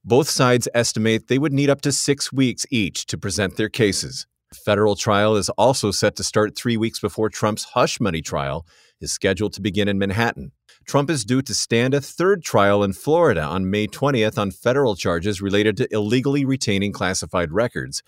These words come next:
and trying to obstruct justice. A trial date in the Fulton County, Georgia case, the fourth criminal case he's facing, also stems from his alleged efforts to overturn the twenty twenty election and has yet to be scheduled.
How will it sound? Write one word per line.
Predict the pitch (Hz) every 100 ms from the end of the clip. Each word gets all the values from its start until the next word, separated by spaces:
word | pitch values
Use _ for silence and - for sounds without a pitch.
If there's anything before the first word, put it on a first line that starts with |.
| - - _
and | 67
trying | - 95 95
to | 90 95
obstruct | 82 - 104 -
justice. | 113 110 - - - - - -
A |
trial | - 131 156 147
date | 120 120
in | 104
the | 92
Fulton | - 117 - 117
County, | - 101 98
Georgia | 87 98 90
case, | 87 82 65 - - - _
the | 82
fourth | - 117 123 -
criminal | 123 123 110
case | - 110 -
he's | 101 -
facing, | - 135 127 82 85 - _ _ -
also | 107 - 156
stems | - 104 107
from | - 110
his | 98
alleged | 98 104 110 -
efforts | 101 113 104 -
to | 107
overturn | 113 127 - 95 92
the | 110
twenty | - 90
twenty | 92 82 80
election | 76 110 - 67 67 _ _ _ _ _
and | - 117 135
has | 139 131 -
yet | 65
to | 80
be | 90
scheduled. | - 82 71 60 60